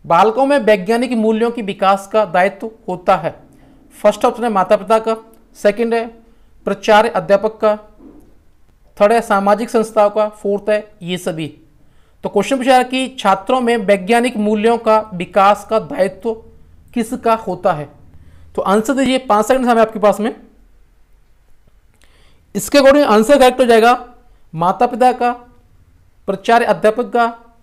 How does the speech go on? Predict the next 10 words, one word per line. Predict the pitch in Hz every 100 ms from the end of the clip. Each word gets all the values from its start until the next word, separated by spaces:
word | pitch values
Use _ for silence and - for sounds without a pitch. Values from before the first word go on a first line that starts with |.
| _ _
सामाजिक | - 208 208 214 220
संस्था | 214 202 214 208
का। | 208 151 - _ _ _ _
तो | -
आंसर | 185 214 277
होगा | 277 240 240
यहाँ | 214 202
पे | 208
हमारा | 202 220 - - _
फोर्थ, | _ 233 226